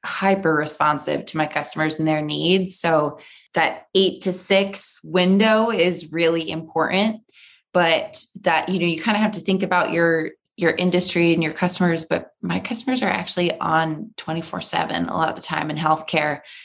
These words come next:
So it, it hasn't held our team back. And we al-, we also, like, find a way to cover for each other. We, you know, Sundays are easier for me. <laughs> Like, you, I think you work with your team to,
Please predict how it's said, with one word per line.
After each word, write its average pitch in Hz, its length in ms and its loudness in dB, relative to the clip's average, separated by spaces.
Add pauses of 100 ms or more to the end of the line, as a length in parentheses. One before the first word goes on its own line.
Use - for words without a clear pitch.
(260)
So 165 240 2
it, 170 420 2
it 175 140 -2
hasn't 175 420 -2
held 165 240 0
our 165 140 2
team 165 240 -2
back. 165 420 0
And 156 400 -2 (440)
we 180 160 4
al-, 202 160 4
we 208 140 4
also, 214 360 4
like, 208 180 -2
find 190 320 2
a 180 60 0
way 180 120 4
to 170 80 -2
cover 160 340 -4
for - 160 -8
each - 200 -4
other. 165 460 -4
We, 156 460 -4 (220)
you 160 120 -6
know, 165 260 -6 (200)
Sundays 165 520 0
are 202 100 0
easier 226 340 4
for 151 160 -4
me. 139 260 -4
<laughs> - 40 2 (200)
Like, 302 180 4
you, 214 340 2
I 208 160 2
think 208 260 0
you 190 100 0
work 180 260 2
with 185 120 -8
your 180 120 -4
team 165 440 -6
to, 160 340 2